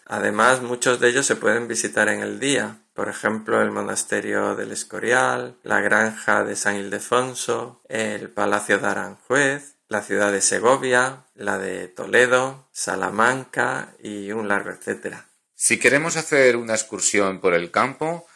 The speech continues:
Speaker 2: ¿hay algunas montañas cercanas a Madrid?
Speaker 1: Sí, en Madrid hay una, lo que se llama la Sierra de Madrid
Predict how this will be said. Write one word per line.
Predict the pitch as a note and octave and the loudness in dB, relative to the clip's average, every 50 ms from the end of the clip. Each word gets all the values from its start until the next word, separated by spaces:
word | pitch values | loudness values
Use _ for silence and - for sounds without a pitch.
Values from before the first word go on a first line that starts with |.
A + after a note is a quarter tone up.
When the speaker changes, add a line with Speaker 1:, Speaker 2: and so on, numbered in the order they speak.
| _ _ _ _ _ | _ _ _ _ _
Speaker 2:
¿hay | - G2 G2+ G2 G2 F#2+ F#2+ F#2 | 2 4 6 6 6 6 6 6
algunas | F#2 F#2 F2+ G2+ G#2 G2+ G2 F#2+ F#2+ F#2 F2+ F2+ | 4 4 0 -4 -4 -2 0 2 2 2 0 -2
montañas | F#2 F2 F2 F2 F2 - G#2 B2+ C#3+ D#3 E3 F3 E3+ - - | -6 -10 -10 -6 0 0 0 0 0 -2 -4 -4 -6 -4 -2
cercanas | - G2 - - - G2 G#2 C3 D3+ E3+ F#3 F#3 - - - - | -2 -2 -2 2 2 2 2 2 0 -4 -6 -6 -8 -8 -8 -6
a | A2 F#2+ | -4 -2
Madrid? | F#2 F#2 F#2 - C#3 E3+ G3 F#3+ - _ | 0 0 2 2 2 0 0 -4 -10 _
Speaker 1:
Sí, | - - - - D3 D3 D#3+ D#3 C#3 A#2 - | -2 0 4 6 6 6 6 6 4 4 2
en | A2 G#2 G2+ | 2 2 2
Madrid | G2+ G2+ G2+ G2+ G2 - B2+ B2+ C3+ | 2 2 2 2 2 2 2 4 6
hay | C3+ C3+ C#3 C#3 C#3 C3+ C3+ C3+ C3+ C3 - - - | 6 6 6 4 4 2 0 -2 -4 -6 -8 -4 0
una, | C3 B2+ C3 B2+ B2+ B2+ B2 B2 A#2+ A#2+ A#2 A2+ A2+ - | 0 2 2 4 4 6 6 8 6 6 6 4 4 2
lo | - A2+ A2 - | 2 0 0 0
que | - A2+ | -2 -4
se | - - - G2+ | -2 -2 0 2
llama | G#2+ G#2+ A2+ A#2+ A#2+ | 2 2 4 2 2
la | A#2+ A2 G#2 | 2 2 2
Sierra | - - - A2+ A#2 A#2 A#2+ A#2 A2+ | 2 4 4 4 6 6 6 4 4
de | A#2 A#2 | 4 4
Madrid | A#2 A#2+ A#2+ B2 C3 C#3+ D#3 E3 F#3+ A#3 - | 4 4 4 4 4 4 4 2 0 -2 -6